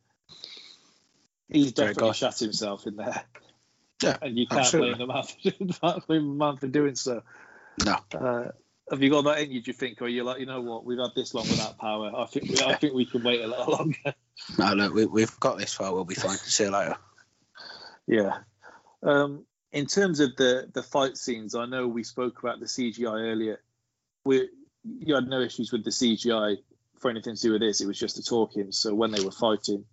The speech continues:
Speaker 2: And it's, it makes me sound like such a dick because it's such a small complaint. I just couldn't.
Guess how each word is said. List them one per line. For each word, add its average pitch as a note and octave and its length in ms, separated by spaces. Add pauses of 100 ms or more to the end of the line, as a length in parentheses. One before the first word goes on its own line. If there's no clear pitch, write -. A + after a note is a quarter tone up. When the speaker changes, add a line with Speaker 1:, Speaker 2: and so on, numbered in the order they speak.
(440)
Speaker 2:
And E3+ 100
it's, E3 300
it E3 160
makes E3+ 280
me D#3 60
sound C#3+ 180
like A#2 100
such B2 220
a C#3 60
dick - 480
because G#2+ 240
it's A#2 140
such - 260
a C3 60
small B2 260
complaint. B2 420 (500)
I A#2 120
just A2+ 160
couldn't. A#2+ 280